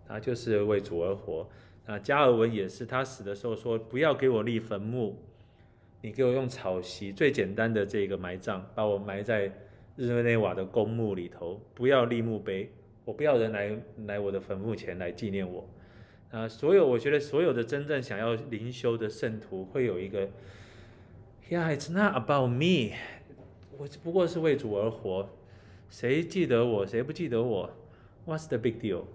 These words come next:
那有，有一个这样的一个精神是，就，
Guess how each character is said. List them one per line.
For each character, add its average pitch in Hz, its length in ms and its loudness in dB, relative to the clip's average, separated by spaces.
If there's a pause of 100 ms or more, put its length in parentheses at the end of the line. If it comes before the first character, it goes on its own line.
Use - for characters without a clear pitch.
(800)
那 104 160 -4
有， 104 180 -2
有 123 300 4
一 135 80 4
个 156 120 4
这 143 140 4
样 123 160 4
的 113 100 0
一 101 80 0
个 107 120 0
精 113 260 -4
神 95 260 -6
是， 98 460 -4 (580)
就， 147 120 -14